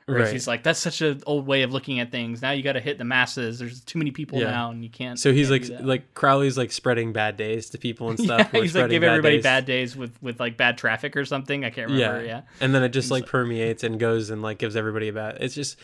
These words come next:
Speaker 2: it's super, super smart, super funny, and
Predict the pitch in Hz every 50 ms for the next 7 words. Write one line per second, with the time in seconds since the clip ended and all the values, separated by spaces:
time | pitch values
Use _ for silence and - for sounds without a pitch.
0 | - - - - _ - 143 139 139 - - - - - - 127 120 113 - -
1 | 110 - - - 147 131 - 120 113 - - 117 110 110 113 - - - 123 113
2 | 113 101 - - 110 107 107 107 110 110 110 110 107